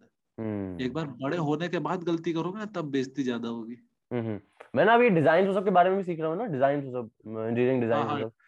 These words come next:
Speaker 2: उसमें यही
Speaker 1: अच्छा,
Speaker 2: बताया,
Speaker 1: अच्छा।
Speaker 2: अगर तुम कोई चीज बना रहे हो ना, मैन्युफैक्चर कर रहे हो, उसका
Speaker 1: हाँ, हाँ।
Speaker 2: अगर डिजाइन फ्लॉ अगर तुमने पहले ही पता कर लिया, तो तुम्हारा बहुत, मतलब, वो कॉस्ट,
Speaker 1: वही
Speaker 2: मतलब,
Speaker 1: तो।
Speaker 2: बच जाएगी आगे जाके।
Speaker 1: हाँ,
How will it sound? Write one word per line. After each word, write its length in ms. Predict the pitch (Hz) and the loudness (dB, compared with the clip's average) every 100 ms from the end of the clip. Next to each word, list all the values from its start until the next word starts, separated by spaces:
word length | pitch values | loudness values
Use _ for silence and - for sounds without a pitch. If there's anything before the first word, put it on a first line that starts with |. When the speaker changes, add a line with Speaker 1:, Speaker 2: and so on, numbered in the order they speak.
| _ _ | _ _
Speaker 2:
उसमें 240 | 123 165 185 | -6 2 6
यही 120 | 214 | 6
Speaker 1:
अच्छा, 140 | 196 | 6
Speaker 2:
बताया, 160 | 175 240 | 6 6
Speaker 1:
अच्छा। 120 | 285 | 4
Speaker 2:
अगर 220 | 156 208 175 | 2 0 0
तुम 340 | - - 160 | -6 -6 -4
कोई 160 | 156 175 | -2 -2
चीज 180 | 175 175 | -2 -2
बना 180 | 170 143 | 2 2
रहे 100 | 233 | 2
हो 60 | |
ना, 60 | 220 | -2
मैन्युफैक्चर 400 | 170 175 165 185 | -2 -2 -2 -4
कर 120 | 139 | -6
रहे 120 | 101 | -6
हो, 120 | 98 - _ _ _ _ _ - | -10 -14 _ _ _ _ _ -6
उसका 120 | 131 | 0
Speaker 1:
हाँ, 100 | 196 | 6
हाँ। 80 | 185 | 6
Speaker 2:
अगर 120 | 208 | 6
डिजाइन 360 | 156 156 185 | 4 4 2
फ्लॉ 280 | 196 185 185 | 0 4 6
अगर 140 | 165 180 | 4 2
तुमने 180 | 196 | -4
पहले 300 | 202 151 147 | 2 4 4
ही 60 | 202 | 2
पता 200 | 175 185 | 0 -2
कर 140 | 170 | -2
लिया, 260 | 180 135 104 | -4 -4 -6
तो 240 | 120 123 | -8 -12
तुम्हारा 240 | 135 165 175 | -6 0 0
बहुत, 340 | 139 151 170 | 2 4 4
मतलब, 400 | 170 170 147 139 - | 2 -2 -4 -8 -12
वो 340 | 131 131 123 - | -6 -4 -2 2
कॉस्ट, 220 | 135 160 | 2 2
Speaker 1:
वही 120 | 180 | 0
Speaker 2:
मतलब, 120 | 294 | 0
Speaker 1:
तो। 200 | 339 320 | 0 -2
Speaker 2:
बच 60 | 127 | 0
जाएगी 180 | 127 113 | 0 0
आगे 180 | 107 | -2
जाके। 220 | 104 95 101 - _ _ _ 147 | -4 -8 -12 -18 _ _ _ -6
Speaker 1:
हाँ, 140 | 202 | -6